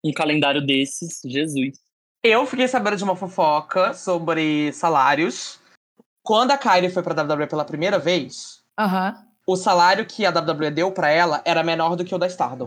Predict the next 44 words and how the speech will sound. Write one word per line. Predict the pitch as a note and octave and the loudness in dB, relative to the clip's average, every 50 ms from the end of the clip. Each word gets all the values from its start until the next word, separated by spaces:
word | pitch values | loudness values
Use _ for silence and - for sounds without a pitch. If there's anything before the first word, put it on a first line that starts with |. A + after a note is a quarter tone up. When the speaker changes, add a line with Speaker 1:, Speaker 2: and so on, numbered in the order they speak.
| - - - | -12 -6 -2
Speaker 2:
Ela | D#3+ D#3+ D#3+ D#3+ | 0 0 0 0
aceitou | D#3 - E3+ D#3+ - D#3+ | -2 -2 -4 -2 -2 -4
receber | E3+ E3+ - E3+ E3 | -4 -2 -2 -2 -2
menos | D#3+ E3 D#3+ E3 F3+ F3 | -2 -2 -2 -2 -4 -4
pra | F3+ F3+ | -6 -6
ir | E3+ | -4
pra | F#3 | -2
W | E3+ F3 D#3+ E3 E3+ | -2 -4 -2 -4 -4
W | D#3+ F3+ E3+ | -2 -2 -4
E. | A#2 A#2+ _ _ _ _ _ _ _ _ _ _ _ _ _ _ - | -4 -6 _ _ _ _ _ _ _ _ _ _ _ _ _ _ -2
Speaker 1:
É, | A3+ A#3 | 0 2
Speaker 3:
Ah, | A#3 A#3+ A#3+ B3 B3+ B3 B3 B3 B3 A#3+ A#3+ | 4 4 4 4 4 4 4 4 4 4 2
eu | A3+ G#3 | 2 2
Speaker 1:
mas | G#3 A#3 | 2 2
Speaker 3:
amo. | A#3 A3+ | 2 2
Speaker 1:
saiu, | A#3 A3 G#3 G3+ G3+ G#3 G#3+ A3+ B3 B3 A#3+ A#3 A3+ A3 G#3 G3+ F#3+ F#3 F3+ F3 _ _ _ - | 2 2 2 2 2 2 2 2 2 0 0 0 0 0 -2 -2 -4 -8 -10 -12 _ _ _ -8
saiu | - - F#3+ F#3+ G3+ | -2 0 0 2 2
uma | G#3+ A3+ G3+ | 2 0 0
fofoca | - F#3+ - G3+ G3 - - | -2 -2 -2 -2 -2 -2 -2
disso | E3+ E3 F#3+ - A3 | -2 -2 -2 -2 0
da | F#3+ G#3 | 0 0
Julia, | A3 F#3 E3+ F#3+ G3 G#3 G3 C#3+ C3 B2+ _ _ _ _ _ _ - | 0 0 0 0 2 2 2 0 -2 -4 _ _ _ _ _ _ -6
de | D3+ C3 D#3 | -4 -4 -2
que | - - F3+ F3 F3 E3 E3+ E3 | -2 0 0 2 2 2 2 0
o | - E3 | -2 -4
salário | D#3 - F#3+ F3 E3+ E3 F3+ F#3 G#3+ F3+ | -2 0 0 2 2 2 2 2 0 0
do | E3 F#3+ F#3 F3+ F3 E3+ E3+ E3 D#3+ D#3+ D#3 D#3 D3+ D3 C#3+ - | 2 2 2 2 2 2 2 2 2 2 2 2 2 0 -2 -2
Performance | - D#3+ D#3+ - E3 D3+ D3 C#3+ - - | -2 -4 -2 0 0 0 0 0 -2 -2
Center | - E3 D#3+ E3+ E3 E3+ D3+ C#3+ | 0 0 0 0 0 0 0 0
lá, | D3 D3+ D3+ | 2 0 0
que | - | 0
ela | E3 C#3+ C#3 C#3+ | -2 -2 0 0
ia | C#3+ D3 | 0 0
pra | - D#3 | -2 -2
N | C#3+ C3+ | -4 -4
X | C3 - | -4 -2
T, | - F3 | 0 2
Speaker 2:
É | |
menor | F3 F3+ F3 F3 F3 F3 F3 F3 | 2 4 4 4 4 4 2 2
do | E3+ F3+ | 0 -2
que | F3+ G3 | -4 -2
o | G3 | 0
dela, | F3+ E3+ D3+ D3 D3 | 2 2 2 2 0
né? | C#3 C#3+ D3 - | -2 -4 -6 -10